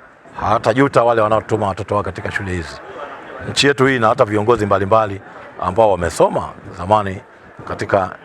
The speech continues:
shule zetu hizi, eh, tunao viongozi mbalimbali wanaofanya kazi katika taasisi mbalimbali. C R D B, tunaye ndugu yetu Wilson Mzava,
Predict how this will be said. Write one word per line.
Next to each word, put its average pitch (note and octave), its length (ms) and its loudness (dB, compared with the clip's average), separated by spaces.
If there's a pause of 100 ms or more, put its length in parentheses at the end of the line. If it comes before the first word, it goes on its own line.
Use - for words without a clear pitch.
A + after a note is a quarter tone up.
(320)
shule F#2+ 260 -2
zetu G2 280 0
hizi, A2+ 300 2 (680)
eh, F2+ 220 -6
tunao G2+ 260 0
viongozi F#2+ 420 0
mbalimbali G#2 520 2 (580)
wanaofanya G2+ 440 0
kazi A2+ 340 2
katika G2 580 0
taasisi F#2+ 320 -8
mbalimbali. G#2+ 560 0 (440)
C - 200 2
R A2+ 140 2
D G#2+ 100 0
B, B2 380 0
tunaye G#2 520 0 (180)
ndugu F#2+ 180 -6
yetu G#2 440 2 (320)
Wilson A2 400 2
Mzava, A2+ 540 4